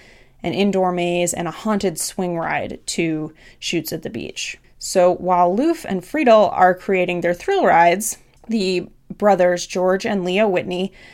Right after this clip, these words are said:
begin developing a photo finishing service that would allow park goers to take home their park photos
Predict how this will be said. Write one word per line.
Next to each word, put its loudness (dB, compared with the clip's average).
begin 2
developing 2
a -2
photo 4
finishing -2
service -2
that 4
would 2
allow 4
park 2
goers 2
to -8
take 0
home 0
their 0
park -2
photos 2